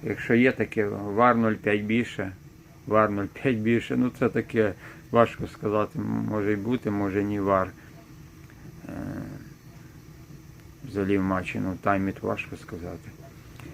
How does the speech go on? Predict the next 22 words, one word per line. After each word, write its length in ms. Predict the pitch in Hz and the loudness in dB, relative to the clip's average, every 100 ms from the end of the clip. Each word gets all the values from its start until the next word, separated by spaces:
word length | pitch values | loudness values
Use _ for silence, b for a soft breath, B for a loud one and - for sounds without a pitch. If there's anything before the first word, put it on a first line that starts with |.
| B | B
А 80 | 110 | -2
другий 240 | 110 175 | 2 2
матч, 320 | 185 185 165 151 | 2 2 0 2
е, 560 | 165 160 160 160 156 135 | 4 4 4 2 0 0
саме 220 | 156 147 | 2 2
такий 500 | 143 139 - 143 139 123 | 2 0 2 4 2 0
Челсі, 600 | - 151 160 - 165 151 - - - - - - - - - - - - | 4 4 4 0 4 4 2 -6 -20 -20 -20 -20 -18 -20 -20 -20 -10 0
Арсенал. 640 | 127 113 - 123 107 101 95 92 | 2 2 0 -2 0 -2 -4 -6
Ну, 160 | 120 - - 123 | -6 -6 -8 -8
вивіска, 540 | 113 113 117 117 - 104 | 4 6 6 2 -4 -6
так. 380 | - 113 113 - B B B - | 2 2 0 -8 B B B -6
Дві 160 | 110 113 | 0 0
команди 540 | - 117 127 139 120 | 4 4 6 4 4
зараз 320 | 113 113 107 | 4 4 4
в 40 | 107 | 0
формі, 580 | - 117 113 101 98 98 - - | 0 4 4 4 -2 -6 -10 -12
в 40 | |
формі, 360 | 107 98 95 95 95 | -6 -4 -4 -8 -8
так 200 | - 107 | -6 -6
що 240 | - - 110 | -6 -4 -2
не 240 | 107 104 | 0 0
знаю. 360 | 98 104 92 | 0 0 0